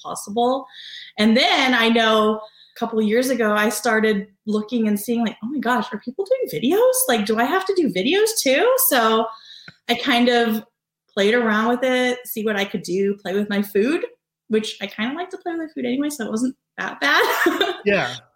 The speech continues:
Speaker 1: Just embarrass myself a little bit more with my family and my friends. So, you know, <laughs> I was like, "That's fine." Um, so I would, you know, play with my food and I would, you know, see what I could do with it and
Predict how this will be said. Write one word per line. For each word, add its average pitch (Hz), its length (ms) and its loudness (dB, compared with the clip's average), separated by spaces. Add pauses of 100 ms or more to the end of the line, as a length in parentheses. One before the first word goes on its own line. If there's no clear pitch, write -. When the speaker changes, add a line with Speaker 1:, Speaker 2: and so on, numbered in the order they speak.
(180)
Speaker 1:
Just 320 180 -2
embarrass 214 400 2
myself 233 360 0
a 233 40 0
little 202 240 2
bit 190 160 0
more 208 300 2
with 254 140 2
my 202 140 0
family 226 360 -2
and 220 100 -2
my 196 80 -4
friends. 226 500 -2
So, 196 360 0 (600)
you 254 100 4
know, 247 80 2
<laughs> 640 320 2 (800)
I 302 60 -2
was 294 100 0
like, 247 160 0
"That's 254 240 0
fine." 196 380 -2 (480)
Um, 233 340 2
so 240 140 0
I 202 180 2
would, 202 260 0
you 185 100 -2
know, 175 180 -2
play 160 280 -8
with 208 160 -2
my 277 160 0
food 302 440 0
and 180 140 0
I 175 120 0
would, 202 300 0
you 220 120 -6
know, 180 300 -6 (220)
see 214 240 -4
what 226 180 0
I 233 100 0
could 220 200 -2
do 240 140 0
with 247 200 0
it 196 220 -2
and 202 340 -2